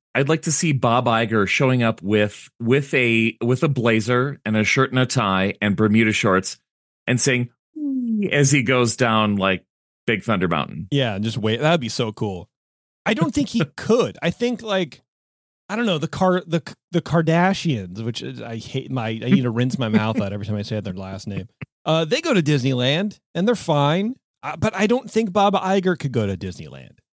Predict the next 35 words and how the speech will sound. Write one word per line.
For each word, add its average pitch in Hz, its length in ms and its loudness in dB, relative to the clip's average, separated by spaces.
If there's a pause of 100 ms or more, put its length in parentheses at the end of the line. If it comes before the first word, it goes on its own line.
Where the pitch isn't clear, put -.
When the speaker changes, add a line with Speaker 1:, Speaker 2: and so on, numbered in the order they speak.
(500)
Speaker 2:
I 160 60 0
think 214 180 0
he 214 80 2
would 196 80 0
just 180 120 0
be 208 180 0
inundated 147 580 2
with 110 180 -8
people 135 400 -4
of 110 160 -10
either 131 340 0
complaining 202 720 0
or, 135 720 2
you 131 120 -6
know, 123 200 -2
throwing 151 380 2
rose 147 220 2
petals 113 360 -2
in 107 60 -4
front 123 200 0
of 107 80 -4
him. 76 200 -18 (600)
Speaker 1:
Well, 208 300 4
and 233 360 4
I 233 120 4
mean, 214 400 6 (100)
a-, - 180 -4
at 165 140 2
least 233 240 4
we 196 100 6
have 151 120 4
Josh 123 320 2
D'Amaro 87 500 0
showing 82 380 0
up. 71 200 -2